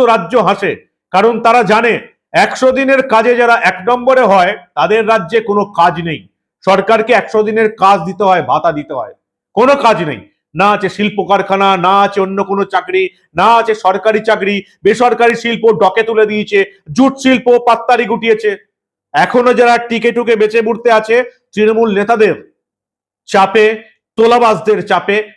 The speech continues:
অন্য রাজ্যে গিয়ে ব্যবসা ভাঙছে। না আছে শিল্প, না আছে সংস্কৃতি, না আছে শিক্ষা। তবু এই বাংলার মানুষের চৈতন্য নেই, কারণ ভাতা দিচ্ছে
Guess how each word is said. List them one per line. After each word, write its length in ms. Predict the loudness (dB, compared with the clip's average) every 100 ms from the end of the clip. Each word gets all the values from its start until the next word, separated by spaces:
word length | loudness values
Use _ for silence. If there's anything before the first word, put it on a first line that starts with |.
| _ -4
অন্য 220 | -2 0
রাজ্যে 320 | 2 0 -2 -2
গিয়ে 180 | -2 0
ব্যবসা 300 | -2 -2 -6
ভাঙছে। 320 | -8 -12 -20 _ _ _ _ _ -4
না 120 | 0 0
আছে 180 | 0 -4
শিল্প, 320 | -2 -2 2 2 0 -10 -20 -6
না 140 | 0 2
আছে 180 | 2 0
সংস্কৃতি, 600 | -2 -2 -2 -4 -6 -4 -6 -10 _ -4
না 140 | 0 2
আছে 180 | 0 -2
শিক্ষা। 400 | -6 -10 -10 -14 -14 _ _ _ _ -2
তবু 160 | 2 2
এই 120 | 2 0
বাংলার 360 | -2 0 0
মানুষের 320 | 0 -4 -6 -8
চৈতন্য 340 | -10 -10 -14 -16
নেই, 160 | -20 _ _ _ _ _ 0
কারণ 240 | 2 2 -2 -12 _ _ _
ভাতা 300 | -2 2 2
দিচ্ছে 320 | 0 -2 -2